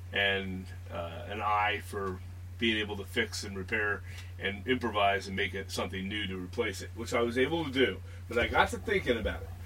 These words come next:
What about all those people that were trying to talk to, into getting into this hobby, and they're trying to build things, and, uh, they're learning new techniques and things, and then they run across this part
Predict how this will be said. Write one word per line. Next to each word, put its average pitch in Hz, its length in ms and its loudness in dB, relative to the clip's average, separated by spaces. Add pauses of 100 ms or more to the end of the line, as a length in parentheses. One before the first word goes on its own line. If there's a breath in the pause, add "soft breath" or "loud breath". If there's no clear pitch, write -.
(260 loud breath)
What 123 140 6
about 127 260 10
all 135 100 10
those 135 220 4
people 123 340 2
that 87 80 0
were - 140 -2
trying 131 280 4
to 117 60 0
talk 127 280 0
to, - 200 -4
into 131 260 2
getting 123 380 4
into 117 260 4
this - 180 -2
hobby, 113 440 2 (420 loud breath)
and 98 180 4
they're 95 80 0
trying 120 320 6
to 110 60 2
build 120 360 4
things, 113 600 4 (360 loud breath)
and, 104 480 4
uh, 98 320 2
they're 104 160 -2
learning 127 680 6
new 127 160 6
techniques 117 580 2
and 110 100 -4
things, 110 300 2
and 110 80 -2
then 117 140 4
they 139 140 8
run 131 220 6
across 123 360 2
this 117 160 -2
part - 420 6